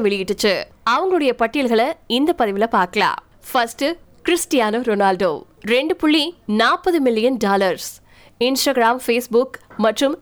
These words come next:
Twitter-ல ஐந்நூறு மில்லியன் பின் தொடர்பவர்களை கொண்ட உலகின் முதல் நபர் அப்படிங்கிற பெருமை பெறாரு புகழ்பெற்ற கால்பந்து வீரரான கிறிஸ்டியானோ ரொனால்டோ. ஒரு பதிவுக்கு கிட்டத்தட்ட ரெண்டு புள்ளி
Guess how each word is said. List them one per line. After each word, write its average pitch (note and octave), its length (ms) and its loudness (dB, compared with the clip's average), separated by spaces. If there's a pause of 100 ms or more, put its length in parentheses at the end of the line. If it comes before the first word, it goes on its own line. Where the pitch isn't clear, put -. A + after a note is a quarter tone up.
(140)
Twitter-ல C#4 440 0 (460)
ஐந்நூறு C#4+ 340 -2
மில்லியன் C4 340 0 (220)
பின் E4+ 180 0 (120)
தொடர்பவர்களை C#4 640 0
கொண்ட A#3+ 180 0 (540)
உலகின் C#4+ 360 0 (220)
முதல் D#4+ 300 2
நபர் B3 300 0
அப்படிங்கிற A3+ 380 0
பெருமை C4+ 300 0
பெறாரு A3 340 2 (240)
புகழ்பெற்ற D#4 600 0
கால்பந்து B3 440 0
வீரரான G#3+ 340 0 (360)
கிறிஸ்டியானோ B3 540 0
ரொனால்டோ. G3 360 0 (680)
ஒரு A3+ 220 4
பதிவுக்கு D4 400 -2
கிட்டத்தட்ட B3+ 380 -2 (460)
ரெண்டு C#4+ 280 -2
புள்ளி D4+ 220 0